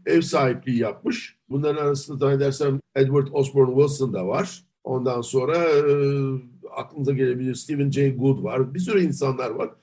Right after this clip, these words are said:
Bunlara ev sahipliği yapmış bir kurum. Onun için kurucusu bunun Louis Agassiz yani. Onu koyalım bir kenara. Şimdi tabii Louis Agassiz bu fikirler etrafta millet buzulların,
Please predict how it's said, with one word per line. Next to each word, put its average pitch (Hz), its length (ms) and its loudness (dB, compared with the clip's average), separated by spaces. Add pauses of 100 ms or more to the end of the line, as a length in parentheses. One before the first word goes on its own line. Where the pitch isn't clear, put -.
(160)
Bunlara 165 200 0
ev 180 80 4
sahipliği 151 360 0
yapmış 139 300 -6
bir 180 100 -6
kurum. 139 180 2
Onun 190 140 0
için - 160 -6 (240)
kurucusu 175 440 0
bunun 175 340 4
Louis 180 160 6
Agassiz 147 380 0
yani. - 220 -8
Onu 117 220 -6
koyalım 117 380 -4
bir 90 80 -14
kenara. - 360 -14 (520)
Şimdi 226 440 -2 (100)
tabii 220 260 0
Louis 226 200 4
Agassiz 220 400 0
bu 202 120 0
fikirler 202 560 2
etrafta 175 760 -2
millet 143 540 -6
buzulların, 135 1120 0